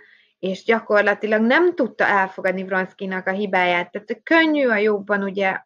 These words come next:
ott maradni, együtt lenni, és kitartani a másik mellett.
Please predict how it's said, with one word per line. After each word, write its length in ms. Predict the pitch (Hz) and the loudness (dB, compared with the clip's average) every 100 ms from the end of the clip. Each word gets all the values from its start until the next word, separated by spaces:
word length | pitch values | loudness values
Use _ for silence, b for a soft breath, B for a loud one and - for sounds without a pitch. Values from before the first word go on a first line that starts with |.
| _ - | _ -4
ott 260 | 214 208 | -4 -2
maradni, 560 | 196 190 180 180 185 - | -4 0 0 0 -4 -2
együtt 460 | 202 202 190 180 190 | -2 0 -2 -8 -6
lenni, 420 | 185 180 185 - | -6 -4 -4 -6
és 200 | 185 - | -12 -16
kitartani 580 | 226 208 190 190 180 180 | -6 -2 -2 0 -2 -2
a 40 | |
másik 440 | 180 180 185 185 - | -2 -2 -4 -12 -10
mellett. 420 | 180 175 175 | -6 -2 -4